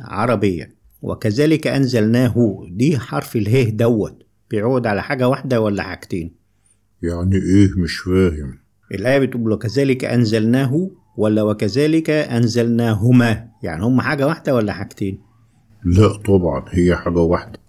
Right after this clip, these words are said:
Speaker 2: لكن أنت تقصد إيه يعني من كده؟
Speaker 1: أقصد إن هذه الآية وآيات كثيرة جدًا في القرآن بتأكد على حقيقة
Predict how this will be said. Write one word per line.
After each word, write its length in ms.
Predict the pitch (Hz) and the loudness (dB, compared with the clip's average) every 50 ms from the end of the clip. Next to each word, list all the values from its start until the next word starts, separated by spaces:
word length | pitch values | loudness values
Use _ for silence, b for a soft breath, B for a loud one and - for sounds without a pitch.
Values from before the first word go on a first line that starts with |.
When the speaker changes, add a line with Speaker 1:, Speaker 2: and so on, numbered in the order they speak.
| _ - | _ -8
Speaker 2:
لكن 280 | 87 85 - 95 92 104 | -8 -6 -2 2 4 6
أنت 160 | 110 110 110 113 | 6 6 6 4
تقصد 580 | 95 - - 110 87 - - 98 95 82 - | 4 2 2 0 0 0 0 0 0 2 2
إيه 280 | 95 98 98 85 92 92 | 4 4 4 6 6 4
يعني 300 | 90 87 85 85 85 80 | 4 4 2 2 2 2
من 180 | 78 76 73 | 0 0 -2
كده؟ 300 | 71 - 87 78 67 - - _ _ _ _ _ _ _ - | -2 0 0 -2 -2 -4 -14 _ _ _ _ _ _ _ -6
Speaker 1:
أقصد 400 | 143 180 180 - - 151 143 135 | -4 -4 -4 -4 -4 -6 -6 -4
إن 220 | 127 123 113 110 107 | -4 -2 0 0 0
هذه 300 | 107 107 110 143 170 160 | 0 0 0 2 0 0
الآية 460 | 151 - 139 135 131 127 117 110 101 | 0 0 -2 0 0 0 -2 -4 -6
وآيات 420 | 123 110 98 104 110 127 139 139 - | -6 -4 -2 0 2 2 2 0 -2
كثيرة 360 | - 107 - - 131 120 117 | -4 -4 -2 0 0 0 0
جدًا 340 | 107 110 117 113 104 98 92 | 0 -2 -2 -2 -2 -4 -4
في 140 | - - | -4 -6
القرآن 500 | 98 92 - 95 - 95 107 104 101 101 107 | -8 -8 -8 -8 -8 -6 -6 -6 -6 -6 -6
بتأكد 580 | 107 101 - 117 123 131 131 - 113 101 98 - 107 | -8 -8 -6 -6 -8 -6 -4 -6 -6 -6 -6 -10 -10
على 260 | 87 92 92 87 87 | -8 -6 -6 -6 -6
حقيقة 520 | - - 90 - - 120 - - - 113 | -8 -10 -10 -8 -6 -6 -6 -6 -6 -10